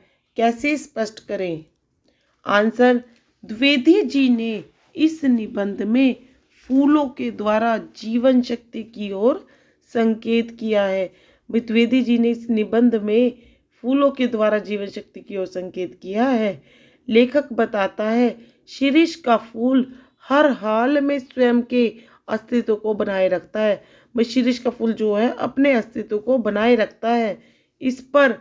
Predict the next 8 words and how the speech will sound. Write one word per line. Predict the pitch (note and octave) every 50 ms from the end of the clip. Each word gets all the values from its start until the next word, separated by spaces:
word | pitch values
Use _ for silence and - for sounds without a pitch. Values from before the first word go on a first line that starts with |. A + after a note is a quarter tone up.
| - _ _ _ _ -
गर्मी, | - - A3+ B3 C4 C4+ C#4 C#4+ C#4 C4 A#3+ G#3+
लू | G#3+ G#3 G3+ G#3+ A#3 B3+ C4+ C#4+ - - -
आदि | - G#3 G#3 G#3+ G#3 G#3+ A3
का | G#3+ - C4 C4 C4
कोई | C4 - - - B3+ C#4+ D4+ D#4+ D#4+
प्रभाव | D#4+ - B3 A3+ G3+ G#3+ G#3 G#3+ G#3+
नहीं | G#3+ G#3 G3 G3 G3+
पड़ता। | G3+ - A3 G#3+ A3 - A#3+ A#3 A3 F#3+ -